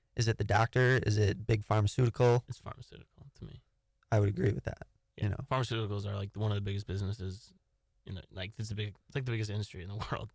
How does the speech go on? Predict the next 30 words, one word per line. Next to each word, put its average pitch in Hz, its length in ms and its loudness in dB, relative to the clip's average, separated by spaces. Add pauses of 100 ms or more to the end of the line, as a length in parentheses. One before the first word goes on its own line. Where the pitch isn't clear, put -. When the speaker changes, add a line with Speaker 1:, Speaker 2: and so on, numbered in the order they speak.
(340)
Speaker 1:
Right. - 180 -2 (380)
Speaker 2:
And 123 100 8
Speaker 1:
And 120 80 6
Speaker 2:
it's, 117 60 4
like, 113 120 0
normalized. 110 360 -4
And 135 80 0
what 143 100 0
you're 131 60 -2
talking 131 220 0
about 107 120 -2
before 107 200 -6
was 98 120 -6
opioids. 95 540 -8 (380)
Speaker 1:
Yep. 117 180 6 (300)
Yep. 110 140 2 (360)
Speaker 2:
Like, 101 200 -6
that's 104 200 -6
what, 95 160 -8 (160)
uh, 78 260 -10 (480)
like, - 140 -18 (180)
pretty 139 140 -2
much - 160 -10
killed 98 260 -8
Prince. 95 360 -6 (480)
Speaker 1:
Yeah. 95 240 -4 (520)
Speaker 2:
Uh, - 140 -14 (360)
Speaker 1:
Pretty 139 160 -2
Speaker 2:
yeah. 123 40 -4
Speaker 1:
sad. - 400 -4